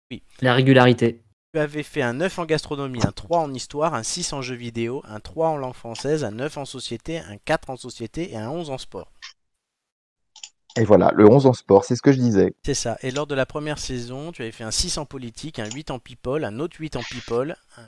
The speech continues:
Speaker 1: huit en sport, un huit en langue française et un dix en télévision.
Speaker 3: Ah bah oui, à l'époque, il y avait télévision.
Speaker 1: À l'époque.
Speaker 3: On mélangeait
Speaker 1: Maintenant
Speaker 3: pas, euh,
Speaker 1: Eh
Speaker 3: le
Speaker 1: oui.
Speaker 3: cinéma avec, euh, la télévision.
Speaker 1: Ouais, mais peut-être que je rechangerais, peut-être que je splitterais les choses. Je dirais.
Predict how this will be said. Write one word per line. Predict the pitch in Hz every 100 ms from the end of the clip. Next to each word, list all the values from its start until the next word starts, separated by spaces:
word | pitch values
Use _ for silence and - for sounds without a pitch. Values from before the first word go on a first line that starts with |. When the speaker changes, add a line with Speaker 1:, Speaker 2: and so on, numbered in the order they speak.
| _
Speaker 1:
huit | 160
en | 135
sport, | 123 - 151 151
un | 110
huit | 131 147
en |
langue | 123 120
française | - 117 156 151
et | 104
un |
dix | 104 147
en | 135
télévision. | - 120 117 107 101 _ _ _ _ - _ _ _ - - - - _ - - - - _ - - -
Speaker 3:
Ah | 101
bah | 92
oui, | 104 131
à | 101
l'époque, | 95 139 127
il |
y |
avait | 98
télévision. | 98 117 117 131 113 110 110 _
Speaker 1:
À | -
l'époque. | 107 - 101
Speaker 3:
On |
mélangeait | 101 104 101 101
Speaker 1:
Maintenant | 95
Speaker 3:
pas, | 117 135 131
euh, | 104 98 - - 123
Speaker 1:
Eh |
Speaker 3:
le | 117
Speaker 1:
oui. |
Speaker 3:
cinéma | 113 - 120 104 104 120 139
avec, | 120 104 127 -
euh, | 107
la | 101
télévision. | 95 104 104 110 135 113 107 -
Speaker 1:
Ouais, | 247
mais | 254
peut-être | 233 262 339
que | 240
je | 214
rechangerais, | 240 233 214 175 185
peut-être | 180 180
que | 165
je | 139 147 143
splitterais | - 165 - - 131
les | 156
choses. | 165 104 107 110 113 _ _ -
Je |
dirais. | 104 90